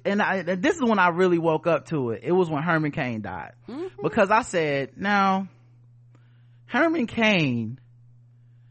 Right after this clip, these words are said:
Speaker 1: you would think, would be smart enough to be in on the grift,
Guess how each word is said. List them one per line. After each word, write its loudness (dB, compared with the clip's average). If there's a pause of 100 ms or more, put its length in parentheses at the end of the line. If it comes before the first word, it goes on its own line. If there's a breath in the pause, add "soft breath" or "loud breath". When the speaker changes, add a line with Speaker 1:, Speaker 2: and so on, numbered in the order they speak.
(680 soft breath)
Speaker 1:
you 0
would -4 (120)
think, -4 (460)
would -4
be -8
smart 0
enough -2 (100)
to -10
be -12
in -2
on -4
the -10
grift, -14